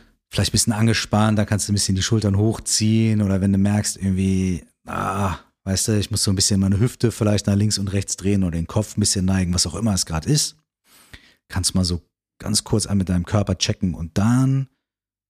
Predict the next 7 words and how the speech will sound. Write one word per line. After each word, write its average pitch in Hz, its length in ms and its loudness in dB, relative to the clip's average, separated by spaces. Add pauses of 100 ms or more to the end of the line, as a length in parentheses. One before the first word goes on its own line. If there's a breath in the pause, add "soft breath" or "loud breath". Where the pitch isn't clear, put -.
so 131 160 -10
ganz 165 300 0
langsam 113 340 4
nach 92 160 0
ein 87 80 -4
paar 90 400 0 (140)
Bewegungen 85 840 0